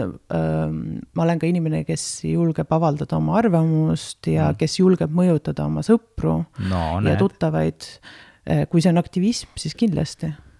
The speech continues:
Speaker 2: Vot, minu küsimus tegelikult ju tuligi sellest, et, et kas, äh, no, et kui me väga tahame titule-, tituleerida ennast, äh, aktivistiks, äh, mingil põhjusel, et siis kas, ähm, kas, äh, a-,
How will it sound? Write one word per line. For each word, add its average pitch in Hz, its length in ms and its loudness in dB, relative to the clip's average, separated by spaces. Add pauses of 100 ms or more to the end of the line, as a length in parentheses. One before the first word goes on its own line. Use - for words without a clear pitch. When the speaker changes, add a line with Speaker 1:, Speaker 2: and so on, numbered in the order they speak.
(200)
Speaker 2:
Vot, 123 240 -2
minu 107 220 -4
küsimus 104 380 -4
tegelikult 95 420 -4
ju 104 60 -6
tuligi 110 260 -2
sellest, 87 380 -6
et, - 260 -8
et 82 540 -4
kas, - 500 -8
äh, 87 260 -4 (1300)
no, 98 60 -2
et 90 100 -4
kui 104 100 -4
me 95 80 0
väga 98 220 0
tahame 95 560 -2
titule-, 104 400 -2 (100)
tituleerida 107 500 0
ennast, 95 360 -6
äh, 92 180 0
aktivistiks, - 760 -6
äh, 92 280 -2 (640)
mingil 98 220 -4
põhjusel, 98 380 0
et 95 100 -4
siis - 220 -10
kas, - 420 -4
ähm, 92 480 0 (1120)
kas, - 400 -6
äh, 90 480 0
a-, - 1000 -10